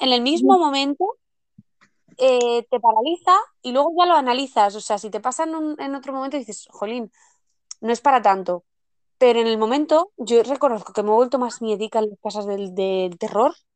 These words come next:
Speaker 1: Nunca
Speaker 2: A
Speaker 1: he
Speaker 2: ver.
Speaker 1: sido muy para adelante, pero s-, sí que me he subido. Pero con los
Speaker 2: Mm.
Speaker 1: años me he vuelto más miedica y si me veis en la Warner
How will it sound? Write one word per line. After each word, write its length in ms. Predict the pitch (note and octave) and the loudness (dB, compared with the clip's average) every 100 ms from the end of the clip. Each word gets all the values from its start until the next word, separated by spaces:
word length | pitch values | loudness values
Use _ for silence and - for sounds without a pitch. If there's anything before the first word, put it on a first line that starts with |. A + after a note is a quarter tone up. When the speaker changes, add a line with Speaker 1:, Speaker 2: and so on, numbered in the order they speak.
| _ _ _ _ _ _ _ _ _ | _ _ _ _ _ _ _ _ _
Speaker 1:
Nunca 240 | C4+ B3 G3 | -8 0 2
Speaker 2:
A 40 | |
Speaker 1:
he 40 | F#3+ | 2
Speaker 2:
ver. 60 | |
Speaker 1:
sido 180 | B3+ B3 | 0 -4
muy 240 | A3+ A3+ A3+ A3 A3 | -4 -8 -8 -14 -4
para 140 | A3+ A#3 | 2 2
adelante, 200 | B3 C#4 | 2 2
pero 160 | A#3+ | 2
s-, 200 | G#3+ - - - | 2 -6 -14 -14
sí 220 | - A3 | -8 -2
que 120 | A3+ | 0
me 60 | G#3+ | 0
he 40 | |
subido. 420 | A3 G#3 G3+ F#3 - - - - _ _ | 0 0 2 0 -4 -20 -20 -20 _ _
Pero 200 | - A#3 A3 | 4 4 4
con 100 | A3+ | 2
los 120 | A#3+ | 2
Speaker 2:
Mm. 20 | |
Speaker 1:
años 200 | B3 A#3 | 2 2
me 80 | A#3 | 2
he 20 | |
vuelto 220 | A#3+ D4 | 2 4
más 120 | D4 | 2
miedica 500 | B3+ A3+ A3 C#4+ D#4+ - _ _ _ - | 2 0 2 0 -2 -6 _ _ _ -12
y 100 | G#3 | -6
si 160 | A#3+ | -2
me 120 | A3+ | 0
veis 200 | A#3+ C4 | 2 0
en 160 | E4 D#4+ | -2 0
la 260 | D4+ C#4+ C4+ | 2 4 4
Warner 500 | A#3+ G3 F#3 F#3 | 4 4 0 -8